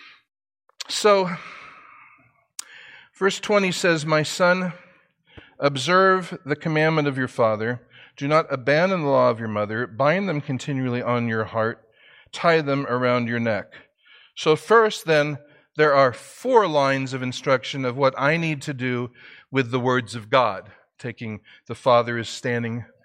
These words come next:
for God, father and mother standing for God's instruction. Again, it's not magic, simply because I sit there and he says something that does nothing for me. And this is <laughs> another, by the way, and no extra charge,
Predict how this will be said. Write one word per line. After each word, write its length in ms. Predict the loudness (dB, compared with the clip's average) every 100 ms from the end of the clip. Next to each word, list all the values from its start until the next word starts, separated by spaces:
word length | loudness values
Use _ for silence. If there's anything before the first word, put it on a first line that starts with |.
| _
for 100 | -8
God, 400 | -2 0 0 -4
father 320 | -4 -2 0 -2
and 100 | -2
mother 220 | -2 -4
standing 400 | -4 -2 -2 -4
for 140 | -8
God's 360 | -2 0 0 -6
instruction. 640 | -14 -10 -8 -8 -12 -14 -18 -20 -20 -20 -20 _ _
Again, 380 | -2 2 2 0
it's 240 | -4 -6
not 280 | 0 2 0
magic, 520 | 0 2 2 0 -10 -12 -16
simply 400 | -8 -6 -4 -4
because 320 | -2 0 2
I 120 | 2
sit 380 | 0 0 0 2
there 260 | 2 2 2
and 260 | -2 -4
he 160 | -6 -8
says 300 | 0 0 2
something 420 | -2 -6 -4 -4
that 160 | -2 -2
does 220 | -4 -4
nothing 460 | -2 -2 -2 -8 -8
for 160 | -8
me. 360 | -6 -6 -8 -14 -20 -20 -4
And 120 | 0 0
this 160 | -2
is 220 | -4 -6 -8
<laughs> 80 | -6
another, 680 | -6 -4 -2 0 -2 -6 -14 -4
by 180 | -2 0
the 100 | -2
way, 260 | -2 -2
and 120 | -2 -4
no 100 | -4
extra 260 | -6 -12
charge, 420 | -6 -2 -2 -4